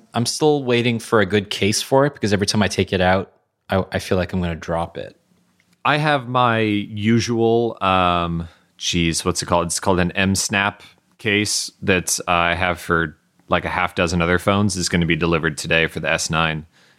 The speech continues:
Speaker 2: Plus, and so I'll let you know if that one works out. But that's my go-to thin, hard shell case.
Speaker 1: M Snap.
Speaker 2: M Snap.
Speaker 1: M Snap. I wonder if Thrifter has that.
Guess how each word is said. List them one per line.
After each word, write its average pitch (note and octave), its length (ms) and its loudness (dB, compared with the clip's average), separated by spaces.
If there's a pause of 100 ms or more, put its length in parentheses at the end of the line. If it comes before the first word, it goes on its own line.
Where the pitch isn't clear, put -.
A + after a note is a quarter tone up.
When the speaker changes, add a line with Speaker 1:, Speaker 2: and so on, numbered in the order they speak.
Speaker 2:
Plus, E2+ 400 0
and E2 100 -4
so E2 140 2
I'll E2 60 4
let E2 180 0
you D#2+ 60 -2
know D2+ 120 -2
if C#2+ 80 -8
that D2+ 160 -2
one D2+ 140 -8
works D2 260 -6
out. D2+ 180 -2
But D2+ 260 -6
that's F2 220 0
my E2 160 2
go-to E2+ 840 0 (320)
thin, F2+ 480 0
hard D#2+ 640 0 (500)
shell D#2+ 300 0
case. D2 360 -6 (1160)
Speaker 1:
M A#2+ 240 0
Snap. - 520 -4 (1080)
Speaker 2:
M G2+ 400 2
Snap. - 520 -6 (360)
Speaker 1:
M F#2+ 80 -10
Snap. - 360 -8 (400)
I - 320 -20
wonder B2+ 180 0
if - 120 -2
Thrifter A2 340 2
has F2 240 0
that. - 300 -12